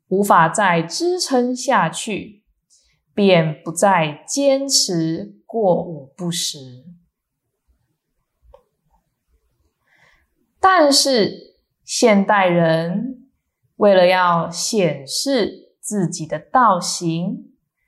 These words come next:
实行过午不食，或者是日食一餐，也就是一日当中只食用一次餐点。更甚者呢，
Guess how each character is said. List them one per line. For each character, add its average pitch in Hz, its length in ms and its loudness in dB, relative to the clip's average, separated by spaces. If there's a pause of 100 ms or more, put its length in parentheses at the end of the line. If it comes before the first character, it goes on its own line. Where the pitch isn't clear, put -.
(220)
实 202 380 0
行 196 480 -6
过 339 420 2
午 160 180 -8
不 190 220 -10
食， 165 800 -8 (400)
或 208 240 6
者 160 260 0
是 175 540 -6 (580)
日 196 440 2
食 160 840 -6
一 208 100 -2
餐， 269 500 -4 (640)
也 175 160 2
就 190 180 4
是 180 680 -4 (300)
一 180 140 0
日 202 300 2
当 254 400 -2
中 240 460 0 (260)
只 147 260 -8
食 - 420 -6
用 175 500 2 (300)
一 175 200 -6
次 196 320 -6
餐 277 380 -6
点。 190 200 -4 (1300)
更 349 380 4
甚 240 360 0
者 147 380 -8
呢， 214 300 -2